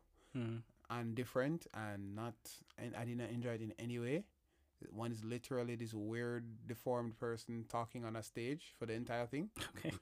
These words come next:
Speaker 2: And it's, it's a lot. And it's really boring after the first s-, stanza,
Speaker 1: Right.
Speaker 2: basically. Um, so,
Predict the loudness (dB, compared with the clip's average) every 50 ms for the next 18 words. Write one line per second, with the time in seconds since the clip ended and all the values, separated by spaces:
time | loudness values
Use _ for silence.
0 | -8 -14 -20 -20 -20 -20 -20 -20 -20 _ _ -12 -6 -2 -2 0 0 2 0 0
1 | 0 -2 -2 -4 -8 -14 _ _ _ _ -10 -6 -6 -6 -6 -8 -10 -10 -8 -6
2 | -4 0 4 6 8 8 8 8 6 4 2 -8 -18 -18 -20 -20 -20 -20 -20 -12
3 | -6 -2 -2 0 0 0 0 0 -2 -2 -4 -4 -6 -8 -10 -10 _ _ -20 -20
4 | -20 -20 -20 -20 -20 -14 -12 -10 -8 -4 0 2 2 2 2 2 4 6 6 6
5 | 6 4 2 -2 -4 -4 -6 -6 -6 -4 -6 -6 -6 -4 -2 -2 -2 -4 -6 -10
6 | -14 -16 -18 -20 _ _ -20 -20 -20 -18 -14 -12 -10 -10 -10 -10 -10 -12 -12 -6
7 | -2 0 0 0 -2 -4 -6 -8 -10 -10 -14 _ _ -6 -4 -2 -2 -2 -2 -4
8 | -4 -6 -6 -8 -12 _ -20 -20 -20 -20 -20 -20 -20 -14 -8 -6 -4 -2 -2 -2
9 | -4 -6 -6 -4 -2 -2 0 0 -2 -4